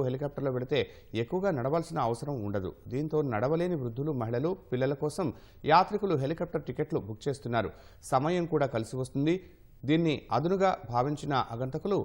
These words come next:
ఫే-, ఫేక్ వెబ్సైట్లు సృష్టించి వాటి ద్వారా ఆన్లైన్లో డబ్బులు వసూలు చేస్తున్నారు. ఒక్కో టికెట్కు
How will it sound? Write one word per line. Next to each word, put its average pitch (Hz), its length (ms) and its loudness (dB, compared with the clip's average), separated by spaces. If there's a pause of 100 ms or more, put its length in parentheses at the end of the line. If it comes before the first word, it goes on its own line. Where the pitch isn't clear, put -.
(400)
ఫే-, 185 240 4 (1040)
ఫేక్ 196 240 4 (100)
వెబ్సైట్లు 165 540 2
సృష్టించి 151 500 -2 (440)
వాటి 156 300 8
ద్వారా 160 240 8 (160)
ఆన్లైన్లో 160 420 2 (100)
డబ్బులు 127 280 2
వసూలు 120 280 -2
చేస్తున్నారు. 101 400 -4 (380)
ఒక్కో 185 180 2 (100)
టికెట్కు 143 360 0